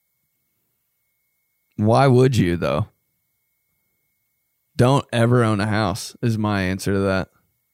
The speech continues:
Freaking out you don't own a house.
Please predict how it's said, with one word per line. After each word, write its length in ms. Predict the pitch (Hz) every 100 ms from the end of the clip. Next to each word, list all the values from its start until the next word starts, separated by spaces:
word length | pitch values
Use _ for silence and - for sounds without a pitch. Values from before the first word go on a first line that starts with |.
| _ _ _ _ _ _ _ _ _ _ _
Freaking 380 | - 139 147 139
out 180 | 135 127
you 60 |
don't 120 | 135 113
own 160 | 127
a 80 | 123
house. 440 | 117 131 143 -